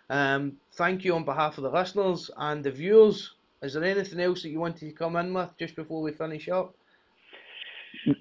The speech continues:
Speaker 2: no, I'd just say thanks for, thanks for having me, Blair. It's been great. Um, I think these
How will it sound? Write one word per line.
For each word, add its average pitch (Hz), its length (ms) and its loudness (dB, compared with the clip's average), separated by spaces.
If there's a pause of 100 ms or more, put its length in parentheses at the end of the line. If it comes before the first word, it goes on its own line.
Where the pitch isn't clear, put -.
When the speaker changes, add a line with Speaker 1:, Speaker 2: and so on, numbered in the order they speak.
Speaker 2:
no, 180 280 10
I'd 143 100 6
just - 180 2
say 123 280 8 (220)
thanks 147 240 4
for, 139 100 0 (120)
thanks 147 200 4
for 143 80 4
having 135 200 6
me, 139 80 8
Blair. 143 380 10
It's 131 120 -2
been 123 180 4
great. 131 380 8
Um, 117 380 10
I 113 80 2
think 120 220 2
these 117 200 4